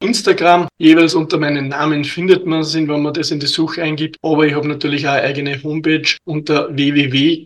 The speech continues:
klaus webersdorfer punkt com. Nur ein kurzer Hinweis, Klaus wird mit Cäsar geschrieben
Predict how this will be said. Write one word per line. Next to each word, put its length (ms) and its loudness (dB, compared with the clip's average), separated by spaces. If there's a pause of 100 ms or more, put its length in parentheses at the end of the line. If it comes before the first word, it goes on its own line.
klaus 640 -2
webersdorfer 800 2
punkt 440 -8
com. 440 0
Nur 180 -2
ein 80 -2
kurzer 320 0
Hinweis, 480 0
Klaus 380 4
wird 100 -2
mit 220 -6
Cäsar 280 0
geschrieben 600 -2